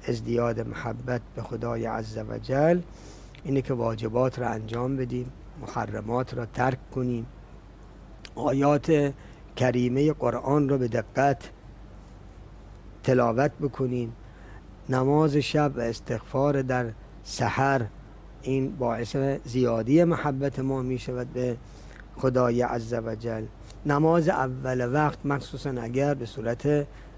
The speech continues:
جماعت خونده بشه، این باعث افزایش محبت به خدای عز و جل و از همه مهمتر ارتباط با امام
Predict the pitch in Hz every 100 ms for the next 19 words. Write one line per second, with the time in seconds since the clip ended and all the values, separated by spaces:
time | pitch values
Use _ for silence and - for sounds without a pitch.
0 | - - - 123 120 117 110 135 147 -
1 | - - - - - 127 120 110 110 -
2 | 123 117 - - 120 123 123 - - -
3 | - - - 113 110 107 113 139 135 123
4 | - - - - - - - 113 110 117
5 | 113 135 143 170 143 147 131 131 135 -
6 | 123 - 131 131 123 117 117 117 113 113
7 | 110 123 147 180 202 208 - - - -
8 | - - - - - - - - - -
9 | - - 170 147 151 120 107 147 190 190
10 | 123 127 123 - 135 160 185 202 208 175
11 | - 127 - 123 143 151 160 135 120 113
12 | 110